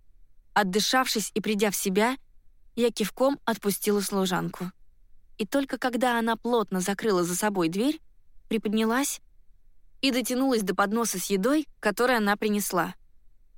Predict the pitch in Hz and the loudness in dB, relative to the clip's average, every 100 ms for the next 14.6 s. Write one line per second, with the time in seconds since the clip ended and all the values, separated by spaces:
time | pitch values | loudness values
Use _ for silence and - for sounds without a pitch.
0 | - 196 190 214 185 175 180 156 - - | -2 0 0 -2 0 0 -2 -6 -16 -20
1 | - - - 226 240 226 - 202 214 240 | -20 -10 -2 0 2 0 0 -2 0 0
2 | 233 196 - 170 - - - - - - | 0 -2 -2 -8 -10 -18 -20 -20 -12 -8
3 | 226 247 220 208 214 240 233 220 - - | -4 -2 -2 -2 0 2 2 0 -4 -20
4 | - - - - 240 220 214 208 196 175 | -20 -12 -4 0 0 0 -2 -2 -2 -4
5 | 170 - - - - _ - 214 196 - | -4 -14 -20 -20 -20 _ -4 -2 0 0
6 | 185 180 185 180 _ - - - - - | 0 -2 -6 -6 _ -20 -20 -20 -12 -4
7 | 202 - 208 233 226 196 220 220 214 220 | -2 2 2 2 0 0 2 2 2 2
8 | 220 220 226 254 226 175 165 - - - | 2 0 -2 -2 2 2 0 -6 -20 -20
9 | - - - 277 320 330 262 220 185 - | -20 -20 -6 0 2 2 2 0 -2 -2
10 | 226 196 165 165 - - - - - - | 0 0 -2 -6 -18 -20 -20 -20 -20 -8
11 | 240 240 233 294 294 277 175 170 196 180 | -2 -2 0 0 2 2 2 0 -2 -4
12 | 180 - - - - - - - 190 185 | -6 -14 -20 -20 -20 -20 -20 -6 -4 0
13 | 208 208 202 190 214 214 - 185 190 185 | 0 2 2 2 0 -2 -4 -4 -2 -2
14 | - 190 175 156 - | -2 -2 0 0 -4